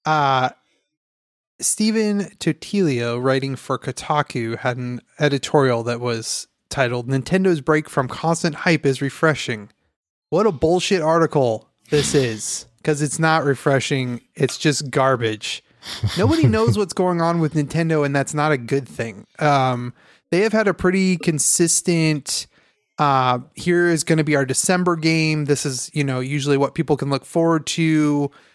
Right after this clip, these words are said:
Speaker 1: Uh, maybe helps drive some Christmas console sales. Um,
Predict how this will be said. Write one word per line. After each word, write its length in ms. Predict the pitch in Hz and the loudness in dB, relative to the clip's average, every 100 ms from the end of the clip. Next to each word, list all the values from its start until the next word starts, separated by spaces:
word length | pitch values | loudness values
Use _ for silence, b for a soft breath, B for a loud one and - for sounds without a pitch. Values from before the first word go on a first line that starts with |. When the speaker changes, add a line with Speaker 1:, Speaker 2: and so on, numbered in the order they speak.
| b - | b -4
Speaker 1:
Uh, 200 | 131 127 | -2 0
maybe 320 | 139 147 143 | 0 0 0
helps 280 | 127 139 - | 0 -2 -2
drive 380 | - 143 143 143 | -2 2 2 0
some 320 | - 135 127 | -2 -2 -4
Christmas 480 | 120 147 - 143 135 | -4 -4 -2 -2 -4
console 360 | - 156 156 156 | 0 0 0 -2
sales. 720 | 160 151 147 143 135 - - b b b b - | 0 2 2 2 -2 -4 -10 b b b b -6
Um, 640 | 131 123 120 120 117 120 | -2 0 0 -2 -6 -12